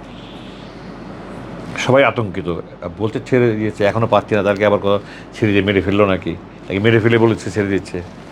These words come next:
তো সাত থেকে একটা এগারোটা পঞ্চাশে আমাকে এলেঙ্গা, টাঙ্গাইলে যে এলেঙ্গা আছে,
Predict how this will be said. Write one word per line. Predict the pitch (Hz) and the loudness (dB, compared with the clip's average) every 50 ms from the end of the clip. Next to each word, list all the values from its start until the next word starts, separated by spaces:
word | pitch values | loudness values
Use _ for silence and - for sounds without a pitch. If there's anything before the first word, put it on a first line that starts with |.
| - - - - - - - - - - - - - - - - - - | -18 -18 -18 -18 -16 -16 -16 -18 -18 -18 -18 -18 -16 -16 -16 -16 -14 -8
তো | - 73 71 65 67 71 71 73 76 73 - - - - - | -6 -4 -2 -2 -2 -4 -4 -6 -8 -8 -10 -12 -10 -4 -2
সাত | 113 110 | 0 2
থেকে | 117 139 139 | 2 4 4
একটা | 131 120 123 - - 139 127 107 | 4 4 2 0 0 2 2 2
এগারোটা | 101 101 104 101 104 90 | 2 2 0 0 -2 -4
পঞ্চাশে | 107 107 113 123 120 | -4 -4 -4 -4 -2
আমাকে | 123 113 110 - - - - | -2 -2 -4 -6 -4 0 4
এলেঙ্গা, | 135 139 143 143 127 117 104 92 80 78 - - - - - - | 4 6 6 4 2 2 0 0 0 -2 -4 -12 -18 -18 -12 -8
টাঙ্গাইলে | 90 92 92 90 92 90 90 85 | -8 -6 -4 -4 -4 -4 -4 -6
যে | 90 | -6
এলেঙ্গা | - 87 95 95 90 82 73 64 | -6 -4 -4 -4 -4 -4 -6 -6
আছে, | - - - - - | -6 -8 -10 -12 -14